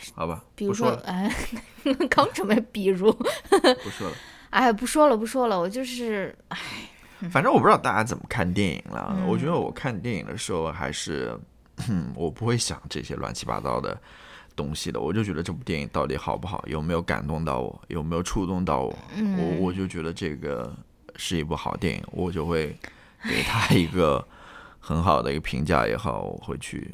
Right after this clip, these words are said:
Speaker 1: 去
Speaker 2: 我不觉得是，
Speaker 1: 推荐他。
Speaker 2: 我不觉得是他们评分的时候想太多，我是觉得他们看的时候就觉得，哼。
Speaker 1: 对啊，就是
Speaker 2: 哼，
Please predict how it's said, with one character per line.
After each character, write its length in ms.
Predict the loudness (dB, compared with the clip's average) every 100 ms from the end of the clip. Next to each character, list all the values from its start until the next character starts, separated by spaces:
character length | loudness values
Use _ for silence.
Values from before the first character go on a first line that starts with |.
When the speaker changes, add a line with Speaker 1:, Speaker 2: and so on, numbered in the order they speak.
| -14
Speaker 1:
去 240 | -10 -10 -10 -18 _ -20 -2
Speaker 2:
我 120 | 0
不 100 | 2 4
觉 60 |
得 180 | 6 6
是， 40 | 4
Speaker 1:
推 100 | 2
荐 120 | 0
他。 80 | 2
Speaker 2:
我 80 | 2
不 100 | 4
觉 160 | 2
得 80 | 2
是 140 | 0 -2
他 160 | -2
们 240 | -2 -2 -4
评 240 | -4 -4
分 140 | -2
的 80 | -4
时 80 | -4
候 40 |
想 220 | -6 -6 -8
太 140 | -10
多， 160 | -6 -6
我 100 | -4
是 140 | -4
觉 100 | 0
得 80 | -2
他 140 | 0
们 100 | -2
看 200 | -2 0
的 120 | 0
时 80 | 0
候 80 | -4
就 140 | -4
觉 120 | -10 -10
得， 80 | -12 -8
哼。 120 | -8 -10 _ _ _ _ _
Speaker 1:
对 140 | -4
啊， 160 | 0 0
就 180 | 0 2
是 160 | 2
Speaker 2:
哼， 140 | 0